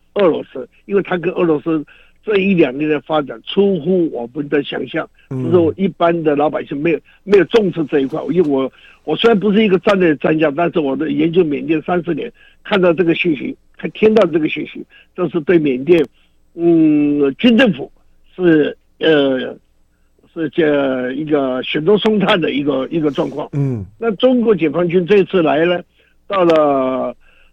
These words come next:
Speaker 1: 缅甸的深水港的胶票，这个，这个港呢，就是要告诉一些国家，不要轻举妄动，不要因为缅甸的内乱而引，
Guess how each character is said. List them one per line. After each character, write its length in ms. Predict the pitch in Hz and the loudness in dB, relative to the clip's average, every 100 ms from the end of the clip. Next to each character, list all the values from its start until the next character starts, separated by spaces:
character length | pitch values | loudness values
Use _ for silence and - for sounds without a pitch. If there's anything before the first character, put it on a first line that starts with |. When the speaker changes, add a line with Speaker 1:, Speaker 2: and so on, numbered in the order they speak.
| _ | _
Speaker 1:
缅 240 | 147 147 147 | -4 -4 2
甸 200 | 190 170 | 2 4
的 160 | 160 | 2
深 200 | 147 202 | 2 0
水 100 | 175 190 | 2 0
港 200 | 156 131 | 0 -6
的 100 | 135 | -8
胶 180 | - 160 | -4 -4
票， 220 | 139 156 | -2 -4
这 140 | 131 | -2
个， 180 | 151 143 | -2 -2
这 120 | 135 160 | -2 0
个 120 | 165 | 0
港 240 | 147 120 | 0 -8
呢， 80 | 127 | -12
就 200 | 123 175 | -4 -4
是 160 | 156 165 | 0 2
要 140 | 165 | 2
告 280 | 143 208 180 | 2 0 0
诉 280 | 139 175 151 | 0 -2 -4
一 160 | - 170 | -4 -6
些 160 | 175 | -4
国 240 | 156 143 135 | -6 -4 -4
家， 240 | 139 135 - _ _ _ _ | -4 -6 -8 _ _ _ _
不 200 | 131 156 | -4 0
要 180 | 185 143 | 2 0
轻 240 | - 165 | -4 -6
举 120 | 143 | -4
妄 300 | 135 147 143 123 | -4 -2 -4 -6
动， 220 | 160 - _ _ _ | -10 -10 _ _ _
不 80 | |
要 160 | 202 202 | 2 2
因 280 | 185 208 208 | 4 2 4
为 140 | 202 | 4
缅 280 | 160 143 127 | 4 0 -2
甸 180 | 147 196 | 0 2
的 160 | 156 151 | 2 2
内 260 | 185 214 | 4 4
乱 240 | 165 180 - - _ - | 4 2 0 -6 _ -4
而 100 | 170 | 0
引， 360 | 160 160 170 | 2 2 0